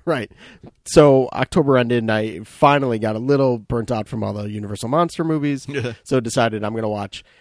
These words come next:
Speaker 1: House by the Cemetery. That movie rules, by the way.
Speaker 2: Yeah, it does.
Speaker 1: Um, and I'm like, "Okay, I'm gonna give myself a couple days then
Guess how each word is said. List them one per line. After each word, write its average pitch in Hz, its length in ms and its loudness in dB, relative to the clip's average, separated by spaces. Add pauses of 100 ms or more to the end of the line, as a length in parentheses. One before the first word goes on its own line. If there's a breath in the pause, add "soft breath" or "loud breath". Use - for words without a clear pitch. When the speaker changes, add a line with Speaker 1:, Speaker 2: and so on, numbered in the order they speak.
(120)
Speaker 1:
House 127 200 2
by 117 120 2
the 107 80 0
Cemetery. 104 680 -8
That 135 140 2
movie 117 200 2
rules, 101 320 -2
by 98 140 -8
the 98 100 -8
way. 98 180 -10
Speaker 2:
Yeah, 143 140 -6
it - 60 -12
does. 101 280 -14 (300 soft breath)
Speaker 1:
Um, 110 580 2 (420)
and 135 100 -4
I'm 143 80 0
like, 139 120 0
"Okay, 151 180 2
I'm 147 100 -4
gonna 202 140 -4
give 139 220 0
myself 117 760 -4 (440)
a 113 80 -12
couple 107 240 -8
days 95 540 -18 (100)
then 98 380 -10